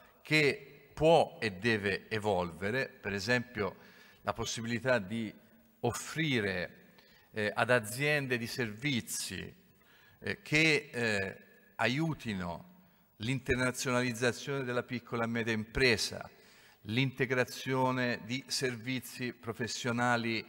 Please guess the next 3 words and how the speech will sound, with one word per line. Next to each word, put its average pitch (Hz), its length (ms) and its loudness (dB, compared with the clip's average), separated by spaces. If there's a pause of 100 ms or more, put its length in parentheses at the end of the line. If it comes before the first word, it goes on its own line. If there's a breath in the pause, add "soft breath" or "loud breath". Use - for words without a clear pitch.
(360 loud breath)
di 117 480 -4
diversa 113 880 2
natura 110 1000 -2